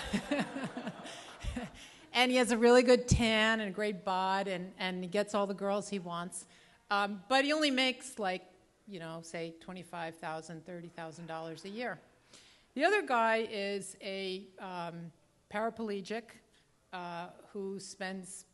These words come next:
every day behind a computer. He's a computer programmer. I think as Bill described him, he was hygienically challenged or something like that.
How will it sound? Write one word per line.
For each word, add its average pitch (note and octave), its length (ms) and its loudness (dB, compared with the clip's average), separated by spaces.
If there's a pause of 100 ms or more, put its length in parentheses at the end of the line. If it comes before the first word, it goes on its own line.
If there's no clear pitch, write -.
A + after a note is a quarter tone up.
(240)
every G3+ 260 -4
day G3 340 -2
behind F#3+ 460 -6
a G#3 40 -4
computer. F#3+ 640 -8
He's F3+ 160 -12
a - 40 -20
computer F#3 380 -10
programmer. F3 720 -8 (440)
I E3+ 60 -4
think G3+ 240 -6
as F3+ 140 -2
Bill G#3 200 -2
described F#3 540 -4
him, F#3+ 120 -6
he F3 160 -8
was F3+ 180 -14
hygienically F3 880 -8
challenged F3+ 680 -6
or E3+ 60 -12
something E3+ 340 -12
like E3+ 200 -12
that. F3+ 240 -6